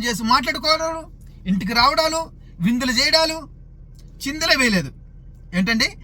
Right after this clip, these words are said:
చిందులే వేయలేదు. ఉం? అట్లాంటప్పుడు ఈ సోషల్ మీడియాలో మొరుక్కోవడం ఎందుకు? బౌ, బౌ, బౌ, బౌ, బౌ, బౌ అనని అదేదో ముందుగానే ఫోన్ చేసుకోవచ్చు కదా. ఫోన్ నెంబర్ తెలీదంట ఆయనకి,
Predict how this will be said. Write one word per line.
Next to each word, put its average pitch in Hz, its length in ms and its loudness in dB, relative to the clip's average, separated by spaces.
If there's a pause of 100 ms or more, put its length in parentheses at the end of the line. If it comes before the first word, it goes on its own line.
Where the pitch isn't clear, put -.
(240)
చిందులే 339 380 2
వేయలేదు. 180 300 -2 (1160)
ఉం? 370 80 -10 (1300)
అట్లాంటప్పుడు 262 600 0
ఈ - 20 -2 (100)
సోషల్ 262 320 2
మీడియాలో 214 300 2 (360)
మొరుక్కోవడం 320 640 4
ఎందుకు? 277 240 -6 (180)
బౌ, 277 120 6 (120)
బౌ, 262 120 8 (120)
బౌ, 269 120 4 (120)
బౌ, 254 140 -2 (100)
బౌ, 247 120 2 (100)
బౌ 247 180 4
అనని 202 280 -4 (1400)
అదేదో 330 300 2
ముందుగానే 311 440 0
ఫోన్ 311 260 -2
చేసుకోవచ్చు 233 420 -2
కదా. 320 100 -2
ఫోన్ 403 240 0
నెంబర్ 339 240 2
తెలీదంట 294 360 0
ఆయనకి, 214 300 -4